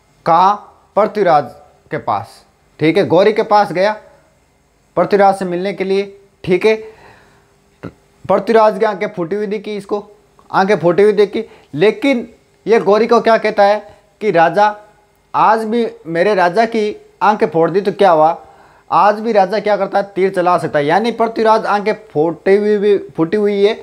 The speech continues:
फिर भी तीर चला सकता है। लेकिन गौरी क्या कहता है कि अगर तू मेरा time pass कर रहा है तो तेरी भी आंखें फोड़ दूंगा। क्यों, ना, ना, ना, आ, time pass कौन करूँ, तो एक बार चला तो देखो। तो गौरी बोले,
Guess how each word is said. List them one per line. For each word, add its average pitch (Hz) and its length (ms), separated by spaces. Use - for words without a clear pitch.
फिर 196 140
भी 214 120
तीर 196 220
चला 208 280
सकता 170 340
है। - 200
लेकिन 220 460
गौरी 220 280
क्या 233 180
कहता 220 300
है 226 340
कि - 240
अगर 208 260
तू 254 200
मेरा 190 280
time 233 280
pass 233 280
कर 214 120
रहा 220 80
है 220 80
तो 196 60
तेरी 196 280
भी 202 120
आंखें 180 220
फोड़ 120 240
दूंगा। 104 260
क्यों, 226 120
ना, 254 220
ना, 285 220
ना, 269 140
आ, 202 200
time 220 300
pass 233 260
कौन 196 180
करूँ, 226 160
तो 233 100
एक 202 160
बार 214 120
चला 180 320
तो 196 140
देखो। 190 340
तो 220 80
गौरी 196 280
बोले, 226 360